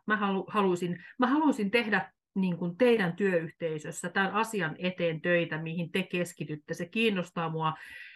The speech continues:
se missio on minu-, minusta innostava, mä haluan edistää tämän tyyppistä asiaa. Ja sehän on se myöskin ihmiset, mihin ihmiset niin kuin sitoutuu.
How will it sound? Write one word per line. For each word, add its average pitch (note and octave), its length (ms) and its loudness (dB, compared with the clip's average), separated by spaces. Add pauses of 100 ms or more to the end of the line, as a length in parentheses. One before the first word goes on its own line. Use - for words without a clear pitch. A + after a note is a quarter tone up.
se - 180 0
missio E3+ 600 2 (220)
on E3+ 140 4
minu-, E3+ 360 0
minusta F3+ 380 2
innostava, F3 580 0
mä E3+ 80 -6
haluan F3+ 420 4
edistää F3+ 640 -2
tämän E3+ 260 0
tyyppistä E3 500 -10
asiaa. D#3+ 400 -8
Ja F3 80 -6
sehän F4+ 280 0
on D4+ 80 2
se C#4+ 80 0
myöskin C4 340 2
ihmiset, A#3 280 -2 (160)
mihin A#3+ 180 2
ihmiset A#3+ 300 -2
niin G#3+ 100 -2
kuin - 100 -12
sitoutuu. - 840 -6